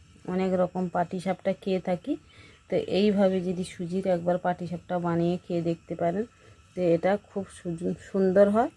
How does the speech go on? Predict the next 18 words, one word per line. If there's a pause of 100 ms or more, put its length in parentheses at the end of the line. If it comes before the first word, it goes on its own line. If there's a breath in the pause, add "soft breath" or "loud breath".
(420)
আর (420)
খেতে (180)
অসম্ভব (120)
মজার
হয়। (720 soft breath)
তো (260)
ভিডিওটা (160)
প্রথম (120)
থেকে
শেষ
পর্যন্ত (160)
দেখার
জন্য (140)
অনেক
অনেক (120)
ধন্যবাদ। (540 soft breath)
দেখা
হবে